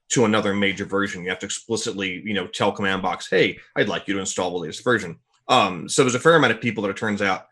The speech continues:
were still on one point nine and it wasn't gonna auto upgrade, and they just didn't realize it, which is why we have the new outdated command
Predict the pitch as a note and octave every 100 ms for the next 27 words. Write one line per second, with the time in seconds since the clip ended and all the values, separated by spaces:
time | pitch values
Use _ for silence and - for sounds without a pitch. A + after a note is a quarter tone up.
0 | _ - A2 - - B2 G#2+ G#2+ G#2+ G#2
1 | G#2 G#2 G#2 G#2 G2+ G#2 G#2 G2 F#2+ F#2
2 | F#2+ G#2 G#2+ G#2 G2 F#2+ F#2+ F#2 G2 -
3 | F#2+ F2 - - - G2 F#2 F#2 E2+ F#2
4 | F2+ D#2+ D#2 - - - F#3 G#3+ C3 A2+
5 | B2 B2 A#2+ A2+ G#2+ A2 G2+ F#2+ A2 G2+
6 | F#2+ F#2+ - F2 - F#3 G3+ A#2+ G#2+ G2
7 | F#2 F2+